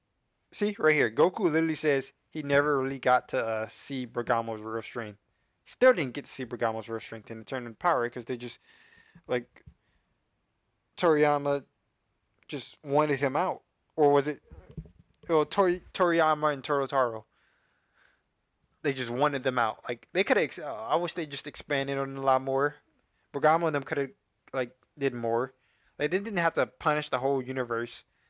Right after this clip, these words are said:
just because we saw them already. That sucks. But yeah, Bergamo, we didn't see,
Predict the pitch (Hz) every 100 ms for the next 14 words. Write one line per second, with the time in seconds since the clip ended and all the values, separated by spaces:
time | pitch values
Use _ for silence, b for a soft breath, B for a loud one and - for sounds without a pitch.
0 | _ - 139 - 139 117 120 - 127 120
1 | 110 107 107 110 113 _ _ _ _ _
2 | _ _ - 131 - 120 - - - _
3 | _ _ _ _ _ _ _ b b b
4 | b b b b b 123 117 107 - 131
5 | 151 147 170 - 131 143 151 - 156 143